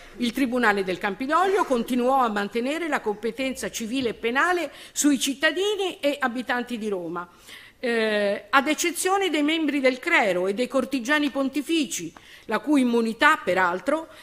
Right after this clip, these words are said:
era già stata sancita da Papa Bonifacio nono all'inizio del Quattrocento. Anche sotto il profilo simbolico si evidenziano cambiamenti significativi.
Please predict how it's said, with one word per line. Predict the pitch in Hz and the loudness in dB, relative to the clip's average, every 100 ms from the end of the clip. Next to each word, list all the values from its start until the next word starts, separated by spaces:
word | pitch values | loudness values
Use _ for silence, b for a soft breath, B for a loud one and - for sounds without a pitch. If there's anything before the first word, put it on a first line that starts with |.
| B | B
era | 247 269 | 4 4
già | 254 285 | 4 0
stata | - 285 208 | 4 4 2
sancita | 202 302 - 269 262 285 | -2 -2 0 0 0 -2
da | 247 202 | -2 -2
Papa | 196 196 226 233 233 | 0 0 -2 -4 -4
Bonifacio | 214 240 254 - 190 180 294 | 0 2 0 -4 -4 -2 -2
nono | 233 175 190 214 | -2 -4 -6 -4
all'inizio | 240 262 269 156 - 202 | -2 -2 -2 -4 -6 -8
del | 180 175 | -8 -8
Quattrocento. | 160 170 156 139 143 - - - _ B B B B B B B _ - | -12 -10 -14 -14 -16 -16 -20 -20 _ B B B B B B B _ 2
Anche | 359 427 381 | 4 4 2
sotto | 320 - | 0 0
il | 285 | -2
profilo | 254 269 294 277 | 0 -2 0 2
simbolico | - 254 269 381 269 220 233 | 2 0 4 6 4 2 -2
si | 208 254 | 0 -2
evidenziano | 233 233 254 262 247 220 | -2 0 0 0 -2 -2
cambiamenti | 226 208 220 214 220 220 202 | -2 -2 -2 -2 -2 -4 -8
significativi. | 214 208 220 208 196 208 165 165 | -6 -8 -8 -8 -8 -8 -8 -10